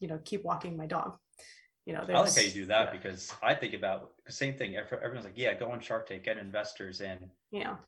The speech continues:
Speaker 2: I really need to start seeing it that way because I, I'm always, I,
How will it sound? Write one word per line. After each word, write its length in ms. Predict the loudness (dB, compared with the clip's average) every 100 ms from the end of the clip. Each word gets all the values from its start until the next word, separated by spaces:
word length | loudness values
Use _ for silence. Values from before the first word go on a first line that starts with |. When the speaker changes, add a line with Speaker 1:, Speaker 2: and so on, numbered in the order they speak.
| _ 2
Speaker 2:
I 40 | 2
really 220 | 2 -2
need 100 | -6
to 80 | -4
start 200 | -4 -4
seeing 160 | -6
it 60 | -4
that 220 | -4 -6
way 80 | -8
because 200 | -8 2
I, 200 | 4 4 0 -8 -8
I'm 100 | -4
always, 460 | -2 -4 -4 -10 -10 -4
I, 160 | -4